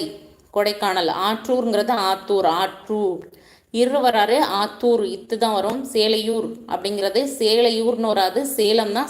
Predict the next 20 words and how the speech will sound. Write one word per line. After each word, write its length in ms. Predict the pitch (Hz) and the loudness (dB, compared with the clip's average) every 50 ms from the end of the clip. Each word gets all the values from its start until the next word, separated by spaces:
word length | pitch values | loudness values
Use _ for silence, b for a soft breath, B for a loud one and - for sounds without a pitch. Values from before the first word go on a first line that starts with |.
| - | -2
சேலையூர் 460 | - 214 196 208 202 202 208 208 190 190 170 | -2 0 0 0 0 0 0 0 0 0 -2
அப்படின்னு 260 | - - 190 196 208 185 | -2 -4 -6 -6 -6 -6
மாத்துருச்சு. 460 | 165 160 - - 170 165 - 175 165 160 B B B B B B B B B _ 185 | -6 -6 -8 -10 -12 -8 -6 -6 -6 -6 B B B B B B B B B _ -8
நிறைய 220 | 190 190 208 262 269 269 - | -6 -4 -2 -2 -2 0 2
சேல-, 260 | 254 226 233 233 226 226 | 2 2 2 2 0 0
சேலத்துல 400 | 233 226 226 233 226 226 - 202 202 196 | 0 2 2 2 0 0 0 0 0 0
வந்து 140 | 202 240 240 220 | -2 -4 -4 -2
நிறையா 280 | 196 190 190 196 208 214 214 208 202 196 185 185 - | -2 0 0 2 2 2 2 2 2 0 0 0 -2
சேலை 200 | 208 208 214 220 - | -2 -2 -2 -4 -6
செஞ்சிருப்பாங்க 460 | - 185 185 190 190 - 185 180 175 175 | -6 -8 -8 -8 -6 -6 -6 -6 -6 -4
போல. 140 | - 214 247 | -4 -2 0
இப்ப 100 | - 240 233 - | 0 0 0 0
சேல-, 280 | 214 185 190 202 208 196 196 - - 185 190 185 - | 0 0 2 2 0 0 -2 -6 -10 -8 -8 -4 -2
சேலம்னு, 420 | 208 196 208 208 196 196 202 214 208 - - - | 0 0 0 0 -2 -2 -4 -6 -6 -6 -8 -4
சேலையூர்னு 580 | - 196 196 202 190 190 190 196 196 196 190 180 | -2 -2 0 0 0 0 0 -2 -2 -4 -4 -4
இருந்திருக்கு, 320 | 180 165 170 175 - 262 254 | -4 -4 -4 -4 -6 -4 -4
இப்ப 100 | 247 226 233 | -4 -4 -2
சேலம்னு 360 | - 196 185 185 180 185 196 175 | 0 0 0 0 -2 -2 -4 -4
வந்திருக்கு. 340 | 165 170 170 - - 165 156 - B B B B B B B B - 214 | -4 -4 -4 -2 -2 -2 -2 -2 B B B B B B B B 0 2
கருவூர், 560 | 214 220 240 262 247 214 226 247 247 226 | 2 2 2 0 0 0 2 2 2 2